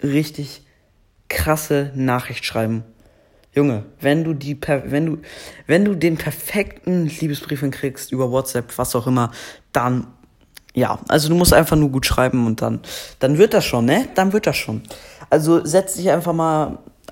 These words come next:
ein, zwei Stunden hin und formulier einfach einen richtig geilen Text.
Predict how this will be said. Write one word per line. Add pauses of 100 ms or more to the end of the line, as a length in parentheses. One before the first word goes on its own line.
ein,
zwei
Stunden
hin
und (260)
formulier
einfach
einen
richtig
geilen
Text.